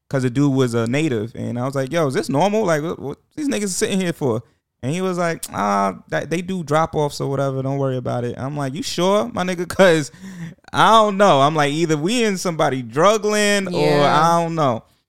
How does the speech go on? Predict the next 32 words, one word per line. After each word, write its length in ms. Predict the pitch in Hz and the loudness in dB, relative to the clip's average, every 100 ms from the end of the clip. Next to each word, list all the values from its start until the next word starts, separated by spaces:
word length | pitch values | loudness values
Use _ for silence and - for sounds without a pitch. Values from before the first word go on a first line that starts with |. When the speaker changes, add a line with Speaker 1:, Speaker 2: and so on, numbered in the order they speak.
| _ _ - | _ _ -4
Speaker 1:
And 420 | 127 123 120 117 | -2 0 0 -2
as 80 | 113 | -4
soon 260 | - 175 | -2 -2
as 140 | 180 165 | -2 -2
we 80 | 165 | -4
started 380 | - 165 160 156 | 0 2 2 -2
the 80 | |
video, 560 | 151 156 143 120 110 117 | -4 -2 0 0 -2 -4
and 160 | 120 117 | -6 -6
the 40 | |
video 680 | 117 151 151 143 131 127 - _ _ _ _ | -2 0 0 2 2 -2 -8 _ _ _ _
crazy 500 | - 202 202 185 139 | -2 4 4 4 -2
'cause 320 | 120 139 123 - _ _ - | 0 0 0 -4 _ _ 0
I 100 | 139 | 0
was 80 | |
gonna 220 | 147 156 143 | 2 0 0
get 120 | 123 | 0
a 40 | |
B 240 | 107 127 156 | 0 -2 0
B 140 | 139 | -2
gun 240 | 120 117 113 | 0 -2 -2
for 180 | 120 | 0
the 80 | 117 | 0
video. 380 | 110 117 - - | 0 -2 -2 -6
Speaker 2:
Oh, 280 | 185 175 147 _ | -6 -6 -10 _
God. 120 | - - _ _ _ _ - | -20 -20 _ _ _ _ 0
Speaker 1:
And 540 | 131 123 113 113 117 | 2 4 2 0 2
luckily, 340 | 143 - 147 120 | 2 2 -2 -2
we 120 | 135 | -2
couldn't 240 | - 120 | -4 -4
find 240 | 123 113 | -2 -4
the, 80 | 110 | -6